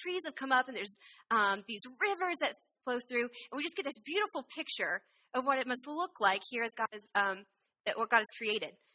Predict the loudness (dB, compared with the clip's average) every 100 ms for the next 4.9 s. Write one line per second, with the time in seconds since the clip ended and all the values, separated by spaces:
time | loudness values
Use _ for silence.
0 | _ 0 2 4 4 2 -2 0 0 2
1 | 2 2 0 0 0 2 0 -6 -4 4
2 | 6 4 2 2 2 0 0 0 0 0
3 | 4 4 4 -4 -6 -6 -6 -4 0 0
4 | 0 -2 2 2 2 -2 -2 -4